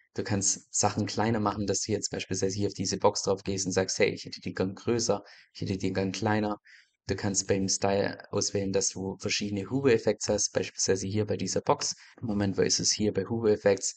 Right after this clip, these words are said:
dass wie schnell dieser Hover-Effekt eintritt, wie langsam, wie stark das sein soll. Also kannst du komplett ins Detail gehen, was Elemente angeht. Also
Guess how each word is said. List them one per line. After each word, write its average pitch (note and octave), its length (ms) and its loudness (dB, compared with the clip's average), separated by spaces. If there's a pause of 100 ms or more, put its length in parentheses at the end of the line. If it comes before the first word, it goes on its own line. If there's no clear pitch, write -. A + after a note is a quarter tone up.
(340)
dass - 320 0
wie G2+ 120 -4
schnell A#2 400 4
dieser G#2+ 340 0
Hover-Effekt G#2+ 460 0
eintritt, G2 400 0
wie G#2 80 0
langsam, G2+ 640 0
wie - 80 -6
stark G2 380 0
das - 160 -4
sein G2 180 -2
soll. F#2+ 240 0 (260)
Also F#2+ 240 -2
kannst A2 220 0
du A2 80 0
komplett - 640 0
ins A2 160 -2
Detail G2 300 0
gehen, G2 200 0
was F#2+ 160 0
Elemente F#2 360 2
angeht. F#2+ 340 0 (280)
Also G2 440 -2